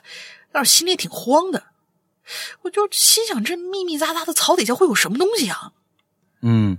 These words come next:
Speaker 1: 就这样慌里慌张地往前走，走着走着就发现一条小路。在月光的照耀下呢，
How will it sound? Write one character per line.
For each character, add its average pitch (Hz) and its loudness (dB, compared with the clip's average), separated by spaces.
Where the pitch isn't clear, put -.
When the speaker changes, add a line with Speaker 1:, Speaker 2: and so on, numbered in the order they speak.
Speaker 1:
就 339 4
这 277 4
样 202 6
慌 294 2
里 247 4
慌 240 4
张 254 4
地 240 2
往 - -4
前 175 -4
走， - -10
走 135 -2
着 392 4
走 254 4
着 170 -4
就 247 -2
发 311 0
现 320 -4
一 - -10
条 339 -2
小 - 0
路。 330 -2
在 320 0
月 311 6
光 294 4
的 320 2
照 359 4
耀 262 2
下 262 0
呢， 214 -2